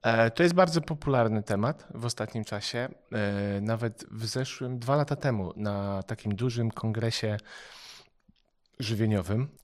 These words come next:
Kongresie Europejskiego Towarzystwa, e, Żywienia, e, Pozalitowego, Dietowego i Metabolizmu,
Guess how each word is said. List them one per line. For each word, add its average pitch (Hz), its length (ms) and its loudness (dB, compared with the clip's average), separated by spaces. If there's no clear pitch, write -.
Kongresie 110 420 2
Europejskiego 104 560 0
Towarzystwa, 98 800 -2
e, 87 500 0
Żywienia, 92 560 0
e, 87 280 -6
Pozalitowego, 98 580 -4
Dietowego 92 460 -4
i 92 40 -2
Metabolizmu, 85 760 -6